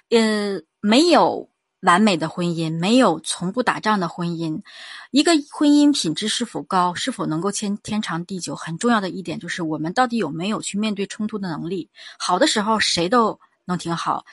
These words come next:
你侬我侬，恩恩爱爱。那能力强的人，高情商的人，那遇到冲突的时候，他是知道怎么解决的，他也知道怎么去处理这个差异。因为我们两个人在一起，其实有的时候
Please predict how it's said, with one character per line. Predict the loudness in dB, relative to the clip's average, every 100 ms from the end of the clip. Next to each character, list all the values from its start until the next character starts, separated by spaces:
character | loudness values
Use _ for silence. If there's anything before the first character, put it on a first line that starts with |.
| _
你 | -2
侬 | 0 2
我 | 0
侬， | 0 -4 -4
恩 | -4
恩 | -4 -2
爱 | -4
爱。 | -4 -6 -8 -14 -20 -10 2
那 | 2 2 -2 -20 -20 _ _ _ _ _ _
能 | 4 6
力 | 6
强 | 2 0
的 | 0
人， | 0 -2
高 | 2 2
情 | 2 0
商 | 0 -2
的 |
人， | -4 -6 -8 -14 _
那 | -4 -2
遇 | 0
到 | 0
冲 | 0 -2
突 | -2
的 | -4
时 | -6 -6
候， | -8
他 | -8
是 | -8
知 | -4
道 | -4
怎 | -4 -6
么 | -8
解 | -8
决 | -10 -12 -12
的， | -14 -18 -20 _
他 | 0
也 | 0
知 | 0
道 | -2
怎 | -2 -2
么 | -4 -6
去 | -6 -4
处 | -4 -4
理 | -2 -2
这 | -4
个 | -6
差 | -6 -4 -4
异。 | -4 -6 -10 _ _ 0
因 | 4
为 |
我 | 4 4
们 | 2
两 | 2 2
个 |
人 | -2 -2
在 | -2
一 | -2
起， | -6 -8
其 | -6
实 | -4
有 | -2 -2
的 | -6
时 | -8
候 | -4 -4